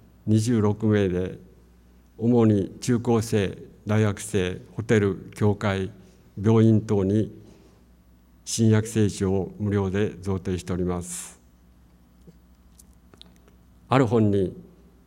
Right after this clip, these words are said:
「御言葉は私たちの生活を変え、人格を育てます。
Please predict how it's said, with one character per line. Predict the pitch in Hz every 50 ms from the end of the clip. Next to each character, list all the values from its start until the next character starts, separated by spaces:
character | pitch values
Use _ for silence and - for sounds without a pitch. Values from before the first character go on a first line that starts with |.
| _ _ -
「御 | 101 107
言 | 117 123 110
葉 | 123 123 120
は | 117 113 110 110 107 101
私 | - - - 139 135 123
た | - 139 -
ち | - 123
の | 117 110 104 95
生 | - 110 110
活 | 107 113 104 101 - - 107
を | 104 101 95
変 | - 98 95
え、 | 98 90 92 - - - - - - - - - - - - - - -
人 | 95 98 113 127 135 -
格 | 135 127 127 - 123 123
を | 120
育 | 113 113 113 113 110 110
て | - 104
ま | 104 95 95
す。 | - - - - -